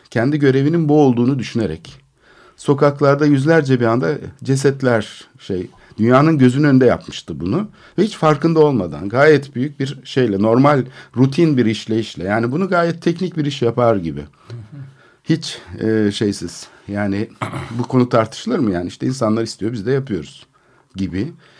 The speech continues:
Ya aslında çöp toplama politikasından, imar politikasına, kültür politikasına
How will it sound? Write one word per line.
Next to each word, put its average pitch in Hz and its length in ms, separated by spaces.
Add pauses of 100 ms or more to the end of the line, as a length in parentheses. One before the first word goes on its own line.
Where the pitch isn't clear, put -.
(540)
Ya - 80
aslında 165 240
çöp 170 220
toplama 160 380
politikasından, 139 960 (220)
imar 92 320
politikasına, 139 880
kültür - 340
politikasına 143 880